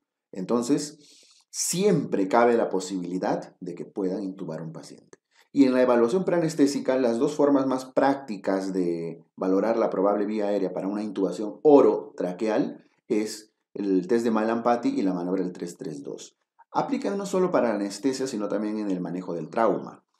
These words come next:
Em, lo, de hecho, en A T L se van a encontrar esto, lo mismo, ¿no? Mallampati es una, es un test que valora la visibilidad de la úvula. Lo han preguntado ya, ¿ven?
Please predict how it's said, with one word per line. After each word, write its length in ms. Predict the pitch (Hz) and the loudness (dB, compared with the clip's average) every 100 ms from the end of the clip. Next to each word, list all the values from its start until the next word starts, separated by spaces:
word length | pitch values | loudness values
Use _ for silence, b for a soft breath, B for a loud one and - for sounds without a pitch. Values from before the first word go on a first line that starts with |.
| b b b _ _ _ _ _ | b b b _ _ _ _ _
Em, 520 | 98 90 82 80 73 - _ _ | -6 -6 -8 -14 -16 -18 _ _
lo, 240 | 95 95 78 | -2 -2 0
de 120 | 104 | -2
hecho, 420 | 107 - 104 95 | -2 -2 0 0
en 120 | 87 | -2
A 80 | 87 | -6
T 80 | 90 | -4
L 100 | 92 | -4
se 120 | 92 | -4
van 140 | 90 90 | -4 -4
a 20 | |
encontrar 420 | 87 78 98 107 | -6 -6 -2 -2
esto, 280 | 104 - - | -4 -8 -18
lo 80 | - | -8
mismo, 360 | 101 117 104 64 | -4 -4 -6 -14
¿no? 220 | 95 160 - - b b b b b | -14 -14 -20 -20 b b b b b
Mallampati 1000 | - 160 165 160 160 226 233 151 208 165 _ _ _ | 0 2 4 2 4 2 2 -2 -2 -10 _ _ _
es 200 | 127 127 | -4 0
una, 440 | 139 151 160 160 - | 0 2 2 2 0
es 120 | 156 | -2
un 140 | 175 175 | -2 2
test 200 | 147 147 | 0 2
que 80 | |
valora 560 | 120 107 120 120 110 120 | 2 4 6 6 4 -2
la 240 | 107 107 104 | -4 -2 -2
visibilidad 680 | 110 - 110 104 101 110 113 | -4 -6 -6 -4 0 2 2
de 140 | 113 | 2
la 220 | 98 - | 0 0
úvula. 640 | 139 117 90 80 - - _ _ _ | 2 2 2 -4 -6 -14 _ _ _
Lo 80 | 92 | -14
han 80 | 92 | -10
preguntado 440 | 92 85 80 65 | -8 -8 -10 -12
ya, 120 | 67 - | -14 -12
¿ven? 320 | 110 156 | -8 -8